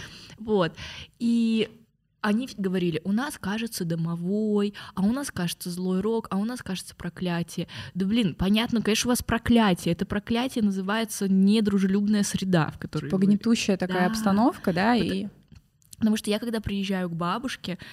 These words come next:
Speaker 1: там в целом гнетущая. Во-первых, тоже дом не новый.
Speaker 2: Мгм.
Speaker 1: Во-вторых, вокруг обстановка старости.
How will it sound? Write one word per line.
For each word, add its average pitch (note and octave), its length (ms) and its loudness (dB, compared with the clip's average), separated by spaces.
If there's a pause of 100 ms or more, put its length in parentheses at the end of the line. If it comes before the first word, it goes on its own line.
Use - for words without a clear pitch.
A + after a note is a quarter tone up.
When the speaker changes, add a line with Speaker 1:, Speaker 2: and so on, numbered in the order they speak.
(100)
Speaker 1:
там F#3 200 0
в - 60 -12
целом F#3 280 -4
гнетущая. E3+ 480 -6
Во-первых, G3 220 -6
тоже D4+ 200 -6
дом E3+ 240 0
не E3+ 120 2
новый. E3 480 -2
Speaker 2:
Мгм. G#3 240 4
Speaker 1:
Во-вторых, G3 420 -8
вокруг F#3+ 320 -10
обстановка - 460 -6
старости. D#3+ 920 -6